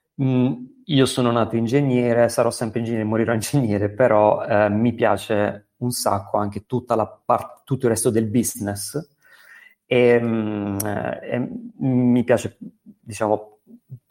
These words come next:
parlare e capire di, di, di tutti gli aspetti di, che, che un business tocca, quindi marketing, ehm, hiring, risorse umane, ehm,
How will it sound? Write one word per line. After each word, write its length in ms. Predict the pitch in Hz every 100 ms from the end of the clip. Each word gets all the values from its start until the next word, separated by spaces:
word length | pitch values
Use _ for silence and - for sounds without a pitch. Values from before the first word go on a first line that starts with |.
| _ _ _ _
parlare 400 | - 104 127 135
e 40 | 117
capire 440 | 120 107 123 113
di, 240 | 104 107 101
di, 160 | 104 101 101
di 260 | 120 107
tutti 260 | - 185 123
gli 60 |
aspetti 420 | 110 - 113 107 104
di, 480 | 101 98 95 95 -
che, 500 | 95 92 90 92 -
che 100 | -
un 80 | 107
business 320 | 104 101 95
tocca, 260 | - 95 -
quindi 260 | 98 92
marketing, 840 | 95 104 101 - - 98 98 98 92 - - - -
ehm, 840 | 95 95 95 95 95 92 92 87 -
hiring, 540 | 101 98 98 98 95 95
risorse 380 | 98 98 -
umane, 680 | 98 98 95 95 95 95 -
ehm, 580 | - 92 90 92 90 90